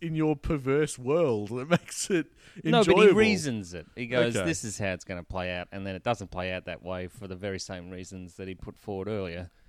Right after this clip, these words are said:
Speaker 1: Does he own up to the fact that it wasn't how he thought?
Speaker 2: Who cares?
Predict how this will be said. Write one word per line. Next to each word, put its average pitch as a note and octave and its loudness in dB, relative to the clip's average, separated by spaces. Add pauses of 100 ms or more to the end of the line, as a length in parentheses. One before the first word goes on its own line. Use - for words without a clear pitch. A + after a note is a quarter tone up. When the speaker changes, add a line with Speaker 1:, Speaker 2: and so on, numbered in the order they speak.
(260)
Speaker 1:
Does B2+ 2
he G2+ -2
own F#2+ -2
up G2 -8
to C3 -10
the C3 -4
fact B2+ -4
that C3+ -4
it B2 -8
wasn't B2+ -4
how C3 -2
he B2+ -2
thought? F3 -6 (140)
Speaker 2:
Who D#3 -4
cares? A2+ -12